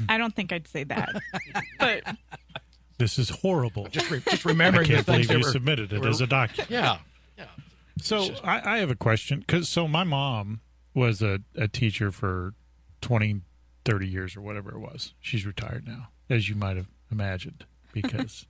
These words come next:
Speaker 2: <laughs>
Speaker 3: she was my mom.
Speaker 1: Aw.
Speaker 3: However, um, one of the things, it drives her nuts. So, like, on Facebook, because people, people don't seem to realize that when you type on Facebook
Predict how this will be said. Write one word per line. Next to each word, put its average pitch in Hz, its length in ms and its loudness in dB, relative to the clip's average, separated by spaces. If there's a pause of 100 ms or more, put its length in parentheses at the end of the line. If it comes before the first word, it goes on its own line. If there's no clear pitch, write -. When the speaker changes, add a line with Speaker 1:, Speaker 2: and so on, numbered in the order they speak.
Speaker 2:
<laughs> - 120 -20
Speaker 3:
she - 260 -10
was 113 180 -16
my 104 140 -12
mom. 113 300 -10 (520)
Speaker 1:
Aw. 98 300 -6
Speaker 3:
However, 131 560 2 (480)
um, 123 580 2
one 156 280 2
of 170 120 0
the 110 80 0
things, 127 360 0
it 127 240 0
drives 135 400 2
her 131 100 0
nuts. 117 340 0
So, 120 200 2
like, 107 260 2 (180)
on 104 180 0
Facebook, 135 720 -2 (560)
because 127 340 2
people, 127 600 0 (1300)
people 190 280 0
don't 139 240 0
seem 139 220 0
to 117 80 2
realize 113 420 0
that - 80 -4
when 110 160 0
you 110 100 0
type 151 360 -2
on 113 160 0
Facebook 110 640 0